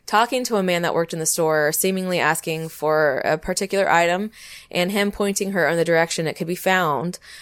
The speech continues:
While she was there, she bought a few other items, particularly the Motrin for Kiara that she needed, which was supposedly the reason she needed to go to the two different stores in the first place.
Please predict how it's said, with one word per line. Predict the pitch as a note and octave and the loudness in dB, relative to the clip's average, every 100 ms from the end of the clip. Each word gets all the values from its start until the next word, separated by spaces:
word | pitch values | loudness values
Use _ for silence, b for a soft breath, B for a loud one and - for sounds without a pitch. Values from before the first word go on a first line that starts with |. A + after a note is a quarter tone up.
| B B | B B
While | G3+ G#3 | 2 4
she | A#3 | 2
was | G3 F#3+ | 0 4
there, | G3 F#3+ F#3 | 6 6 4
she | G3+ | 2
bought | F#3 F3+ | 2 2
a | |
few | - G3+ | 2 2
other | A3+ A#3+ | 6 6
items, | F3 F#3 F#3 F#3 F#3+ F#3 B B B B - | 6 4 2 -2 -4 -6 B B B B -4
particularly | A3 A#3+ A#3+ A3 G#3 G3+ G3 | 0 2 4 4 6 4 4
the | F#3 | 2
Motrin | F3+ F3+ G3 G3 F3+ F3+ F3+ - | 4 2 2 0 0 -2 -6 -10
for | - F#3+ | -6 -6
Kiara | F#3 F3+ E3+ E3+ E3+ | -4 0 4 4 4
that | E3+ | 0
she | - F3 | -2 -2
needed, | E3+ E3+ E3 | 0 2 2
which | E3+ E3 | -2 -2
was | E3+ | -4
supposedly | E3+ G3 G3+ G3 F3+ | 0 0 0 0 -2
the | F3 | 0
reason | F3 E3+ E3+ | -2 -4 -6
she | F3 | -4
needed | E3+ D#3+ | -6 -6
to | E3 | -2
go | E3 | 0
to | D#3+ | 0
the | D#3 | -2
two | D#3 D#3+ | -4 -4
different | D3+ C#3+ | -4 -6
stores | - C#3+ C#3+ | -2 -4 -4
in | |
the | D#3 | -6
first | F3+ E3+ - | -4 -4 -2
place. | C#3 - - | -6 -4 -8